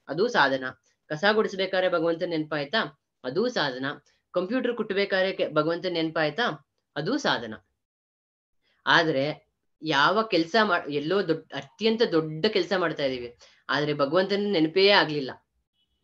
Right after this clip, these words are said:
ಅದು ಸಾಧನೆಗೆ ಸಲ್ಲೋದಿಲ್ಲ. ಸುಖವಾಗಲಿ ಬಹು ದುಃಖವಾಗಲಿ ಸಕನೀನಾಗಿರು ಪಾಂಡುರಂಗ. ಖುಷಿನಾರು ಆಗ್ಲಿ ನನಗೆ ಅಥವಾ ದು-, ದುಃಖನಾರು ಆಗ್ಲಿ ನನ್ ಜೊತೆ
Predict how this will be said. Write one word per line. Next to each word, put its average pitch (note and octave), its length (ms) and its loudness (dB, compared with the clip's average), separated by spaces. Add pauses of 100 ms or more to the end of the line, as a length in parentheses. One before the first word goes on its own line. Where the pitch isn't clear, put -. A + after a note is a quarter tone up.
(280)
ಅದು G3 420 -4 (120)
ಸಾಧನೆಗೆ C#3 680 -2
ಸಲ್ಲೋದಿಲ್ಲ. B2 440 -2 (1160)
ಸುಖವಾಗಲಿ A#3+ 880 4
ಬಹು A3 360 -4
ದುಃಖವಾಗಲಿ G#3+ 1160 -2 (260)
ಸಕನೀನಾಗಿರು G3+ 1080 -2
ಪಾಂಡುರಂಗ. C3+ 540 -6 (1300)
ಖುಷಿನಾರು B3+ 560 0
ಆಗ್ಲಿ A3+ 320 -2
ನನಗೆ A3+ 280 -2
ಅಥವಾ B3 200 -6
ದು-, D#3+ 220 -4
ದುಃಖನಾರು G#3 460 -2
ಆಗ್ಲಿ E3 340 -4
ನನ್ D#3 380 -6
ಜೊತೆ F#3 440 -4